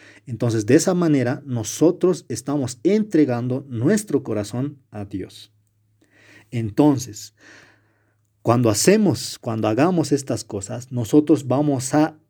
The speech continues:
ser dotados de poder divino para poder resistir la tentación. Y no solamente resistir, sino también vencer.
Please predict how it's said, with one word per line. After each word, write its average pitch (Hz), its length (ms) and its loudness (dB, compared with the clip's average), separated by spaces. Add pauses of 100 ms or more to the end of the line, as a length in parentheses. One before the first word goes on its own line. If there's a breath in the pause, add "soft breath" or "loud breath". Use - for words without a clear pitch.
(140)
ser 165 400 4
dotados 120 580 -4
de 127 140 0
poder 139 560 2
divino 120 560 -2
para 113 280 -2
poder 156 500 4
resistir 131 640 -4
la 117 160 -2
tentación. 104 640 -8
Y 214 80 2
no 269 160 6
solamente 180 640 2
resistir, 113 680 2 (340 loud breath)
sino 123 280 -4
también 117 640 -4 (120)
vencer. 92 720 -8